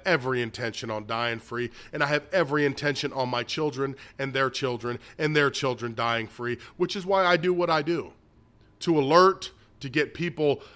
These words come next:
uh, paying attention, to understand how important vote, how important, important, important voting is. These are what we have to do, all of us.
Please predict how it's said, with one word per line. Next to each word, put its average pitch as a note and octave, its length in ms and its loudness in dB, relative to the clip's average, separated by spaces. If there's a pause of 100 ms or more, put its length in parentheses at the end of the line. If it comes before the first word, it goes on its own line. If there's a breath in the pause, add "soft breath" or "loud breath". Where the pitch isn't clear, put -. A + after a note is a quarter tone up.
(140 loud breath)
uh, C3 160 0
paying D3 340 0
attention, F3 680 0 (380 soft breath)
to C3+ 300 -2
understand E3 560 2
how D3+ 200 4
important E3+ 640 2
vote, C#3+ 420 2
how C#3+ 180 2
important, D#3+ 540 -2 (100)
important, A2 440 -10 (220 soft breath)
important D3 440 0
voting E3+ 380 6
is. E3+ 340 2 (1400)
These G#3 280 2
are G3+ 80 6
what F3 300 8
we D#3 160 0
have E3 260 4
to D3+ 80 -4
do, C#3+ 260 0
all A#3 260 4
of B2 120 2
us. - 300 -10